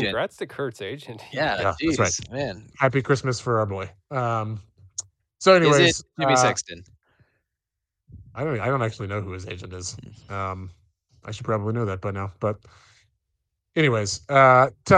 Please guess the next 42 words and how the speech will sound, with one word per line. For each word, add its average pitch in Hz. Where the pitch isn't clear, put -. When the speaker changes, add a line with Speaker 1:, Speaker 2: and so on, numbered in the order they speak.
Speaker 3:
tough 208
for 180
J 156
M 151
U 139
and 120
general 135
chaos 117
and 107
the 117
bowl 113
game 110
coming 107
up. 104
And 98
we 101
were 104
obviously 104
immediately 113
hit 104
with 101
the, 104
the 110
usual, 104
I 95
think 98
there's 92
twelve 107
starters 107
in 104
the 101
portal 110
right 110
now, 110
which 107
is 107
a 107
pretty 95
significant 92
bummer. 123
Um, 101
but, 110